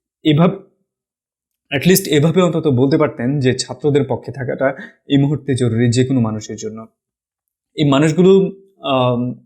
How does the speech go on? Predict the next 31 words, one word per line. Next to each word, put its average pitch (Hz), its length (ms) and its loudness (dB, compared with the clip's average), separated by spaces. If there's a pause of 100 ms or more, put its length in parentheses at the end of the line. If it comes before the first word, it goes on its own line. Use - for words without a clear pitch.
(680)
কতটা 180 300 4
মেরুদণ্ডহীন 175 640 4
আপনারা 160 460 2 (340)
কি 151 100 2
একবার 135 240 0
কল্পনা 143 340 -4
করে 156 160 -4
দেখেছেন? 151 360 -8 (180)
এই 123 80 -4
মানুষগুলো 123 400 0
কতটা, 127 380 -4 (320)
আহ, 113 300 0
নির্লজ্জ, 135 500 2
বেহায়া 120 640 0
কিংবা 113 360 0
কতটা 143 480 0 (280)
বাজে 123 560 2
একটা 147 200 -4
মানব-, 127 540 0 (120)
মনুষ্যত্বের 131 760 2
পরিচয় 131 380 2
দিয়েছেন 107 440 -2
কিংবা 120 280 -6
কতটা 127 420 -2 (380)
নিচু 143 380 4
মনের 180 300 4
পরিচয় 135 340 -2
দিয়েছেন, 123 480 0
কতটা, 156 320 -2
আহ, 127 560 -2
মানুষের 139 520 2